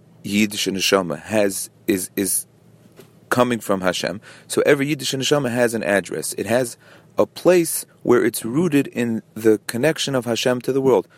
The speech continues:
Some higher, some lower, and there's many different madregas. Without getting into the Kabbalistic terms of those madregas, since every single neshama is a part of this system, and this system starts with this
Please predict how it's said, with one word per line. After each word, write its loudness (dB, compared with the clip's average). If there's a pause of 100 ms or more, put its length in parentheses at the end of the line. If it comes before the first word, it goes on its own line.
(140)
Some -4
higher, 2
some -4
lower, 4 (340)
and 2
there's 2
many 2
different -2
madregas. 0
Without 0
getting 0
into -6
the -6
Kabbalistic -2
terms 0
of -2
those 2
madregas, -2 (440)
since 0 (180)
every 0 (760)
single 0
neshama 0
is -2
a 2
part 0 (460)
of 2
this 2
system, -4
and -2
this 0
system -4
starts -4 (320)
with -2
this -2